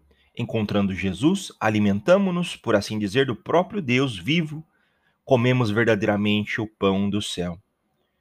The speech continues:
Jesus de Nazaré, Joseph Ratzinger,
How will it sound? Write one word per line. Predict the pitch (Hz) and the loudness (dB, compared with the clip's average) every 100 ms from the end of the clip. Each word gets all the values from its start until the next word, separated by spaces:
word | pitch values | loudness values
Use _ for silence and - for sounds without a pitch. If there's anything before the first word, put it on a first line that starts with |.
| _ _ _ | _ _ _
Jesus | 98 92 107 107 | -2 0 0 -2
de | 87 | 0
Nazaré, | 98 95 95 98 113 156 170 _ _ _ - | -2 -2 -2 2 4 2 -2 _ _ _ -6
Joseph | 113 101 107 - | -4 -2 -6 -2
Ratzinger, | 107 120 - 143 143 151 | 0 0 -4 -2 -2 -2